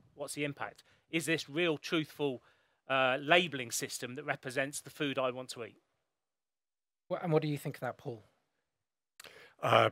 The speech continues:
Speaker 3: <laughs> I t-, totally agree with what Martin said. I think the, it, but it's terribly difficult. Um, the public, the buying public, food buying public, are slightly overwhelmed with different labels. There's red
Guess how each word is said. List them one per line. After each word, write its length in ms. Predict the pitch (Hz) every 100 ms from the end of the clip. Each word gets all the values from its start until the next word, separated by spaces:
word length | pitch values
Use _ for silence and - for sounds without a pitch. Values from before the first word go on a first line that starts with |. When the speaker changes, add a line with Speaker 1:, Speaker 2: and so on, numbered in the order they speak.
| -
Speaker 3:
<laughs> 120 | _
I 120 | 139
t-, 240 | 143 - 127
totally 400 | - 135 - 101
agree 160 | 98
with 100 | 101
what 180 | 107 110
Martin 240 | 101 - 107
said. 200 | 117 98
I 80 |
think 180 | 95 - - _ _ - _ _ -
the, 600 | 95 98 98 95 104 -
it, 180 | 107 - -
but 120 | 104
it's 180 | - - -
terribly 480 | - 139 123 104
difficult. 640 | 95 95 - - 95 95 - _ _ _ _ -
Um, 360 | 98 95 90 - _ _ _ _ _ _ _ _ _ _
the 100 | - - _ _ _
public, 440 | - 127 - 117 110
the 100 | 110
buying 260 | 127 127
public, 600 | - 120 - 110 - - 175 _ _ _
food 240 | - 127
buying 220 | - 104 110
public, 340 | 107 101 101 - _ _ _ _ _ _ _ _ _ _ -
are 80 | 95
slightly 400 | - 135 143 120
overwhelmed 560 | 127 113 110 120 104
with 180 | 92 95
different 320 | 104 - 104
labels. 440 | 98 95 98 95 92
There's 240 | 92 -
red 200 | 101 98